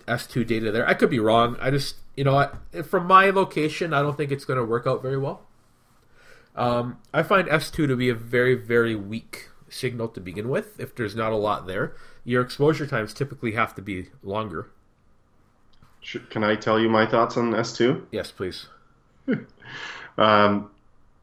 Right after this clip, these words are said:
Speaker 2: so I, I know that it's worthwhile to capture S two data, and I've seen,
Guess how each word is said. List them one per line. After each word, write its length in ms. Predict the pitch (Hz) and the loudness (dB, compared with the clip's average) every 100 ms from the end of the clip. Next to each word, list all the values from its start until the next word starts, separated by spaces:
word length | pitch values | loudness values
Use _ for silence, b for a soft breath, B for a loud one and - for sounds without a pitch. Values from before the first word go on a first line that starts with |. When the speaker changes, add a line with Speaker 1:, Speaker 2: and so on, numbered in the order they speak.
| _ - | _ -2
Speaker 2:
so 240 | 123 117 | 4 6
I, 320 | 117 120 120 | 8 6 4
I 200 | 110 113 | 4 4
know 560 | 110 113 120 131 123 107 | 4 4 6 6 6 2
that 220 | 107 92 | 2 2
it's 200 | 95 - | 0 -2
worthwhile 540 | 104 107 - 95 92 87 | -2 -2 2 4 4 2
to 100 | 95 | 0
capture 400 | 95 92 - 90 | 2 2 2 0
S 160 | 90 | 0
two 140 | - 101 | -4 -2
data, 340 | 92 95 98 | 2 4 4
and 100 | 98 | 4
I've 180 | 95 87 | 2 2
seen, 640 | - - 113 120 104 95 | -4 -2 -2 0 -2 -2